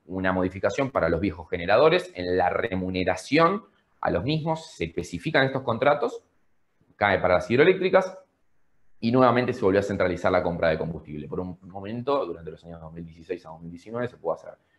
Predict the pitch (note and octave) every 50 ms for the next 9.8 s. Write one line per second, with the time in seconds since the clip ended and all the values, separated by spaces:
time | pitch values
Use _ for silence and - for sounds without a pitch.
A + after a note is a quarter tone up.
0 | _ _ _ _ _ _ _ _ - F#2+ E2+ - - E2+ E2 D#2+ D#2 D#2 D#2 D#2
1 | D#2 D2+ D2 C#2+ C#2+ D2 F#2+ - - G2+ G#2+ G#2+ A2 - - F#2+ F#2 F2 E2+ E2+
2 | E2 - E2+ E2 - F2 E2+ E2 E2 D#2+ D#2+ D#2+ D#2+ - D#2+ D#2+ E2+ E2+ D#2 D#2+
3 | D#2 - - D#2+ - - D#2 D2+ - - - - _ - _ _ - _ _ _
4 | _ _ _ C#3+ D3 D#3+ E3 D3+ D3+ D#3 D#3 E3+ E3 E3 - F#3+ F3 D3 C3 C3
5 | C3 - D#3 D3 C3+ - - C3+ B2+ A#2 A2+ - B2 B2 B2 B2 B2+ B2+ B2+ B2+
6 | - F#3 E3+ E3+ - - - - G2 F#2 - - C#3 C3+ A#2+ A2 A2 A2 A#2+ C3
7 | C#3 E3+ E3 D#3+ D#3 D#3 D#3 - - _ _ _ _ - E2+ - - - - -
8 | C#3 C3 - F#3 E3+ E3 D#3 D#3 D#3 D#3 - - - - - - - E2+ F2 F2+
9 | F2 F#2+ G2 B2+ D3+ F#3 G#3+ G#3 G#3 F3 D#3+ E3+ G3+ G3+ - -